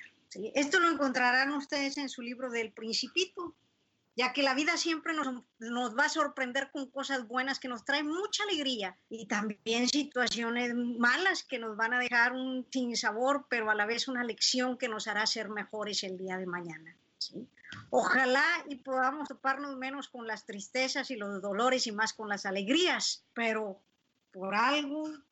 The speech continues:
todo tiene su razón de ser, Fernando.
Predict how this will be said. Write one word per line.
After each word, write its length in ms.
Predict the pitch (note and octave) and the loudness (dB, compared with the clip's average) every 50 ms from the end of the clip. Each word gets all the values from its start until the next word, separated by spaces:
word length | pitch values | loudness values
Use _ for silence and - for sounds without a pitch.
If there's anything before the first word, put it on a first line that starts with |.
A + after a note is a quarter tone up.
| _ _ _ _ - - _ - | _ _ _ _ -20 -20 _ -8
todo 300 | B3+ A#3 A#3+ B3+ A3+ G3 | -6 -4 -4 -4 -4 -4
tiene 260 | A#3 A3 G#3+ A3+ A3 | -2 -2 -2 -2 -2
su 160 | - - G3 | -4 -6 -6
razón 320 | F#3 F3+ F3 - F#3+ F3 F3+ | -6 -6 -6 -6 -6 -6 -4
de 80 | F#3+ | -2
ser, 280 | F#3 - D4 E4 E4 E4 - | 0 0 0 0 0 -4 -8
Fernando. 460 | A#3 A3 G#3+ G3 F#3+ F#3+ F#3 F#3 | -8 -6 -4 -4 -4 -4 -6 -8